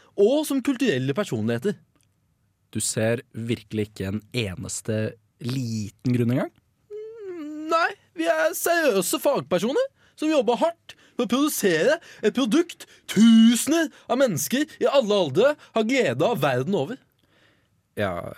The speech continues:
Speaker 2: riktig. Men, OK, eh, tror du problemet ligger i mediet i seg selv,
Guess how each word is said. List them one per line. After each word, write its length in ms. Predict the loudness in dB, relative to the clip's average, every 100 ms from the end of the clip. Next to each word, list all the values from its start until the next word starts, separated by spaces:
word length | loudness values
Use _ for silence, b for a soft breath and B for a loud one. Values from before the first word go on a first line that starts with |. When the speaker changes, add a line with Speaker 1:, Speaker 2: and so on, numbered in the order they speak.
| -8
Speaker 2:
riktig. 260 | -8 -8 -18 B B B -20 _ -18 -10 -2
Men, 300 | 0 0 -4 -6
OK, 80 | -6 -8 _
eh, 320 | -2 0 2 0 -6 _ _
tror 240 | -2 0
du 60 | 0
problemet 480 | 0 0 2 2 0
ligger 240 | 0 0
i 120 | 0 -2
mediet 540 | -2 0 2 0 -2
i 60 | -2
seg 100 | -2
selv, 300 | -2 -2 -4